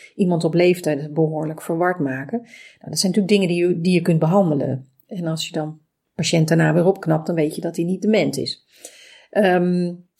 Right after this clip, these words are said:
maar daar, daar hebben we dus inderdaad wat protocollen voor waarin een, ehm, goed beschreven staat van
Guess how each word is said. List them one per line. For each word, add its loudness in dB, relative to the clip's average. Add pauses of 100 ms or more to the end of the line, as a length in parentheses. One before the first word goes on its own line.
maar 4
daar, 2
daar 2
hebben 0
we 2
dus 2
inderdaad 0
wat -8
protocollen 0
voor -2
waarin -4
een, -4
ehm, -6 (880)
goed 0
beschreven 0
staat -2
van -10